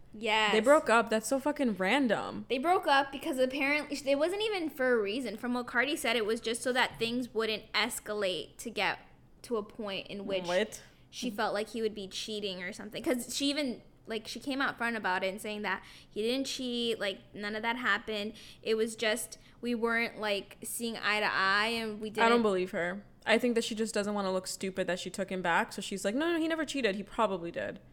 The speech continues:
Speaker 1: You think so? I mean, I
Speaker 2: Yeah.
Speaker 1: wouldn't be surprised, 'cause to me, again, like, once a cheater, always a cheater.
Speaker 2: Mm-hmm.
Speaker 1: So I'm not, like, shook about it if that was the case. But I don't know. From what she said, she said it didn't happen. She just thought that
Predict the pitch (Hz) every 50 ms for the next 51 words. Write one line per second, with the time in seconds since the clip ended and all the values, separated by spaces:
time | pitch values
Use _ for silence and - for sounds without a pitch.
0 | - - - - - - 262 262 285 302 294 370 349 349 349 - 294 311 370 294
1 | 294 285 294 339 392 415 392 294 254 - - - - - - - - - - -
2 | - - 240 240 240 - - 240 220 - - - - - 196 180 185 190 - -
3 | 285 294 277 - 269 214 220 220 - - 247 233 247 262 269 254 240 233 226 214
4 | 208 202 202 196 202 214 247 - - 254 247 226 - - 196 208 208 208 214 226
5 | 240 220 220 214 214 214 220 - - - - - 196 208 202 185 180 180 214 208
6 | 202 202 202 - - - - - 226 233 233 226 220 220 233 233 226 220 - -
7 | 226 220 214 208 196 - - - - - - 220 214 220 - 254 254 247 262 277
8 | 302 302 330 320 294 294 294 254 220 202 - - 208 208 214 214 220 233 - -
9 | - 302 349 415 415 - - - - - - - - - - - - - 240 233
10 | 226 214 - - 233 269 277 277 262 233 214 - - 262 254 254 269 330 320 330
11 | - 330 320 - 294 277 277 269 - 254 247 262 262 269 269 262 254 254 247 269
12 | 247 233 233 247 240 - 233 233 240 240 233 - - 240 208 214 220 220 - 233
13 | 214 214 220 - 226 214 214 208 208 -